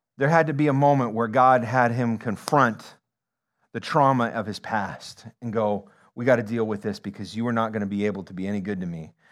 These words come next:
unless we deal with this." We're gonna read through the lines a little bit, but it's there. It's there. So listen, when you're facing things that are crazy and ridiculous,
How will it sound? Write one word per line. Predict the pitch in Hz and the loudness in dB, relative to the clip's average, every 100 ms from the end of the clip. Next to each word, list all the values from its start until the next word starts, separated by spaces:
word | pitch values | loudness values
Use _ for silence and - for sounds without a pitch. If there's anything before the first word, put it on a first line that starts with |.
| _ - | _ -14
unless | 98 90 95 | -10 -10 -10
we | |
deal | 85 87 82 | -10 -8 -10
with | 76 | -12
this." | - 76 - - _ _ _ _ _ _ _ _ _ _ _ | -16 -18 -20 -20 _ _ _ _ _ _ _ _ _ _ _
We're | 98 | -4
gonna | 110 | -2
read | 117 123 | 0 -2
through | 135 | -2
the | 120 | -2
lines | 117 120 117 | 0 0 0
a | 107 | -2
little | 113 110 | -2 -2
bit, | 101 87 | -4 -4
but | 98 | -4
it's | 104 - | -6 -4
there. | 104 90 80 - _ _ _ _ _ _ | -4 -4 -8 -18 _ _ _ _ _ _
It's | 98 - | -20 -6
there. | 107 95 85 - _ _ _ _ _ _ _ _ _ _ _ _ _ _ _ - | -2 -2 -4 -16 _ _ _ _ _ _ _ _ _ _ _ _ _ _ _ -8
So | 147 | -2
listen, | 143 131 113 | -2 -2 -4
when | 113 131 | -2 0
you're | 147 | 0
facing | 156 147 151 165 143 | 2 0 0 -2 -2
things | 151 143 127 | -2 -4 -2
that | 117 | -2
are | 113 | -2
crazy | - 127 127 127 | -2 -2 -2 -2
and | 127 | -2
ridiculous, | 117 104 117 135 127 131 - - | -2 -4 -6 -4 -6 -6 -12 -18